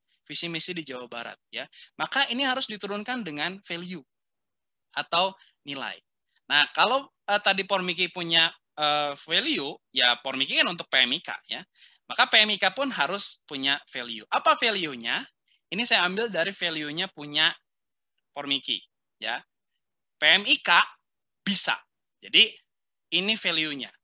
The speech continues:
Value-nya adalah bisa. Apa itu bisa? Belajar,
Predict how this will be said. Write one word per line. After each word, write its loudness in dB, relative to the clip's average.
Value-nya 4
adalah 2
bisa. -4
Apa 4
itu -6
bisa? -4
Belajar, 0